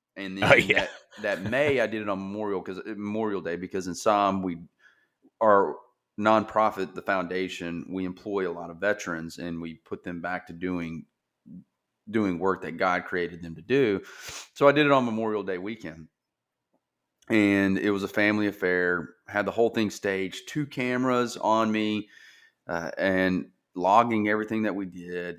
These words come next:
Speaker 1: And I did, I think, around five thousand. You know, I did five thousand in twenty-four hours. Mind you, I did thirty-five hundred in eight hours.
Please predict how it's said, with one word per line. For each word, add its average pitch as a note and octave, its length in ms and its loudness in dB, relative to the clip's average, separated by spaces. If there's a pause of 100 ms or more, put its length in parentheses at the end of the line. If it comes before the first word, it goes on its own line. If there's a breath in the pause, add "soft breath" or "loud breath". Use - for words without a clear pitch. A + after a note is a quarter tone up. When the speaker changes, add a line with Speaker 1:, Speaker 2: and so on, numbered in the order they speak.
Speaker 1:
And F#2+ 120 -4
I A2+ 60 0
did, F#3+ 200 4
I F3+ 80 8
think, A#2 180 -2
around G#2 300 2
five F2+ 260 0
thousand. D#2 440 -6 (140)
You F#2 80 -10
know, F2 120 -6
I F#2 100 0
did G#2 220 -2
five G2+ 220 2
thousand F#2 300 0
in E2+ 60 -10
twenty-four F2+ 420 -6
hours. E2+ 300 -2
Mind C#3 320 4
you, A2 180 0
I G#2 60 4
did G2 300 -2 (240)
thirty-five A2 520 2
hundred F#2 420 -6
in E2 180 -12
eight F#2 180 -10
hours. B1+ 480 -18